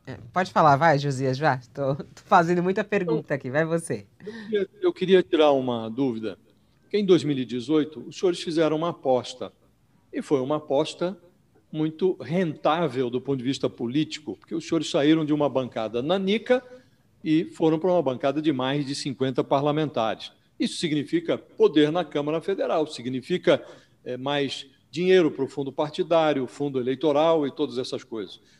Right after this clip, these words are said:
Speaker 2: senhores agora vão para dois mil e vinte e dois com a perspectiva de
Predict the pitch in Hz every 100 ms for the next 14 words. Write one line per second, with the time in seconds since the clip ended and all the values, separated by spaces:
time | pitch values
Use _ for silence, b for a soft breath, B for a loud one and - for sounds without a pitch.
0 | _ 202 190 196 208 190 208 202 175 180
1 | 160 185 165 175 175 131 175 185 B B
2 | B - 196 - 185 180 156 - 190 208
3 | 202 190 190 -